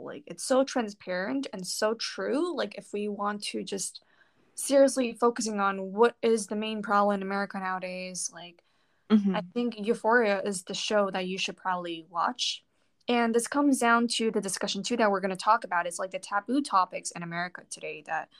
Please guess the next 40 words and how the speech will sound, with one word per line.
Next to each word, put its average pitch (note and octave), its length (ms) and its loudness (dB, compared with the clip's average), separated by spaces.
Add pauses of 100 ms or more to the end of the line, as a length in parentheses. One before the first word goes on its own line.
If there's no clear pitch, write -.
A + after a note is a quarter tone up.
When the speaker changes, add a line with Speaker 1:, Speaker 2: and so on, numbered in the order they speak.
(800)
Speaker 1:
we B3 140 2
know B3 220 6
that B3 180 6
L A3+ 120 6
G A#3 140 0
B G3+ 80 -4
T G#3 180 -6
Q G3+ 300 -6
here F#3+ 320 -4
in F3+ 120 -6
California F3+ 560 -4
is, E3+ 140 -10
like, E3+ 240 -10
you G3+ 100 -20
know, E3+ 240 -12
very F3+ 500 -4
prevalent. C#4+ 540 -4 (140)
Like, G3 180 -4
it's, - 140 -8
like, A3 120 6
Speaker 2:
Mm-hmm. A#3 40 8
Speaker 1:
people A#3+ 420 4
know G#3+ 280 0
about G#3 320 2
this - 360 -4 (200)
pre-, - 220 -4
yeah, A#3+ 220 2
people B3+ 280 0
know G#3+ 140 0
about G3+ 300 -4
this - 200 -6
thing, G#3+ 340 -6
this G#3 140 -6
community A3+ 500 -2
has G#3 160 -4
been F#3+ 120 -8
going F#3+ 320 0
on, E3+ 280 -2
and, E3 120 -10
like, E3 240 -6